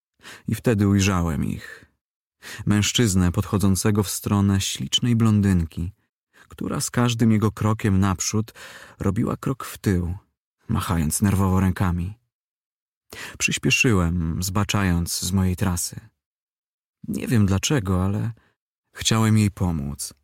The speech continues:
Pozbędę się tego natarczywego absztyfikanta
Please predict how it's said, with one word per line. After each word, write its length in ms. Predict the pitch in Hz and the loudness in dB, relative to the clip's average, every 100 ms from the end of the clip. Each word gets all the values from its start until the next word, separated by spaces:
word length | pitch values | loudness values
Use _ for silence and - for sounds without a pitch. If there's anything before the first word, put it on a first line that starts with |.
| _ _ _ _ _ - - - | _ _ _ _ _ -20 -20 -8
Pozbędę 540 | - 120 120 110 95 | -2 2 4 4 2
się 120 | 87 92 | 0 0
tego 440 | 95 95 92 92 | 0 2 2 4
natarczywego 800 | 98 92 101 - 101 98 95 98 | 2 2 -2 -2 0 0 2 0
absztyfikanta 880 | 98 - 101 - - 107 104 101 | 0 -4 -4 -4 -2 0 0 0